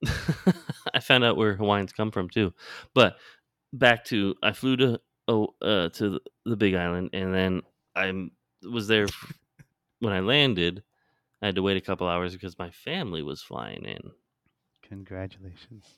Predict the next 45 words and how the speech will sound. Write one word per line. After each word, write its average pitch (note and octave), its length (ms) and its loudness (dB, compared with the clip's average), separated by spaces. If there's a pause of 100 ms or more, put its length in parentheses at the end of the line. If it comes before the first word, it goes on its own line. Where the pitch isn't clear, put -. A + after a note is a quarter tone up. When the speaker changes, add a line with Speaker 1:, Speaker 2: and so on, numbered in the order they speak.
(300)
Speaker 1:
And, E2 320 -10
uh, E2+ 280 -6
we F2+ 100 -6
went F#2 220 -2
to F2 60 -8
the F2 80 -4
big F2 200 -2
resort, F2 480 -4 (220)
and E2+ 500 -10 (1700)
I G2+ 100 -14
had F#2 260 -8
only G2+ 240 -2
had G2 100 -2
to G2 60 0
work F#2+ 160 2
a F#2+ 60 -2
couple G#2 280 -2
days, A2+ 360 2
and A2+ 100 0
then A2+ 100 2
the A2+ 80 2
rest A#2 240 -2
of B2 60 -6
the B2 100 0
time, C3 520 2 (1120)
they G2+ 140 -2
made G#2 220 2
me A#2 140 4
work, A#2 280 4 (140)
like, G#2+ 280 0
at G#2 140 0
four A#2 200 4
in A2+ 60 6
the A2+ 80 4
morning C3 420 2
until A#2+ 280 0
noon. B2+ 380 0 (840)
Speaker 2:
Not A#2 160 -6
bad. A2+ 220 2 (480)
Speaker 1:
And F2+ 100 -6
then F2+ 80 -4
it F2+ 40 -2
was F2 160 -4
my F#2 160 -4
time. D#2+ 440 -12